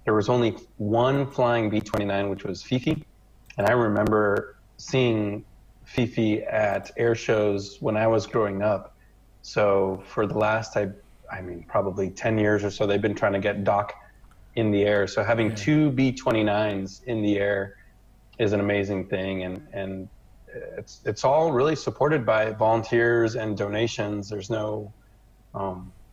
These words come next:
Speaker 1: I don't know that there's a private entity supporting this aircraft. So, uh, I know if I ever get a chance to be in Wichita,
Speaker 2: Yeah.
Speaker 1: um, which, which is an, um,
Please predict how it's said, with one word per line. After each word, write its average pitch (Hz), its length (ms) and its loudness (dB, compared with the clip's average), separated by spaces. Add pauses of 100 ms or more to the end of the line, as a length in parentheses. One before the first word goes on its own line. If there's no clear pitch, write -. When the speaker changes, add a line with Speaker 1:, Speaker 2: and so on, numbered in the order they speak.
(360)
Speaker 1:
I 107 40 0
don't 110 100 0
know 107 120 4
that 101 100 2
there's 101 200 0
a 104 140 -4
private 104 420 -2
entity 104 280 -4
supporting 101 420 -6
this 92 180 -8
aircraft. - 420 -6
So, 92 260 -8 (500)
uh, 98 180 -2
I - 100 2
know 123 200 2
if 117 220 0
I 127 80 6
ever 123 180 2
get 127 120 2
a 120 40 -2
chance 127 400 -2
to 127 80 -4
be 120 200 2
in 117 100 2
Wichita, 127 560 0 (180)
Speaker 2:
Yeah. 107 220 -6 (200)
Speaker 1:
um, 98 220 -2
which, - 340 -12
which - 420 -2 (460)
is 110 200 2
an, 104 80 2
um, 110 220 -2